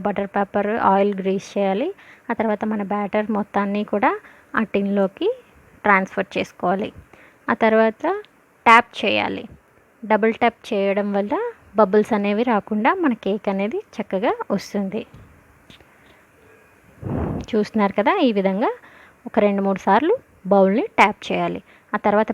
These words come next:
ప్రీహీట్ చేసిన ప్యాన్ ఉంది కదండి, అందులో ఇప్పుడు కేక్ బౌల్ని పెట్టి మూత పెట్టి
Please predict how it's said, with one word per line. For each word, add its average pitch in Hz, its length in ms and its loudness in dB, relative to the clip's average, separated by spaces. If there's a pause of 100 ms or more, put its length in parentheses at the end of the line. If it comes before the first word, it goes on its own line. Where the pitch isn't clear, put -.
(100)
ప్రీహీట్ 208 420 0
చేసిన 214 200 -2 (120)
ప్యాన్ 202 280 4
ఉంది 202 180 -2
కదండి, 208 340 0 (460)
అందులో 202 260 4 (100)
ఇప్పుడు 208 180 -4 (120)
కేక్ 190 260 2
బౌల్ని 190 340 6
పెట్టి 294 220 -2 (480)
మూత 202 200 0 (100)
పెట్టి 196 240 -2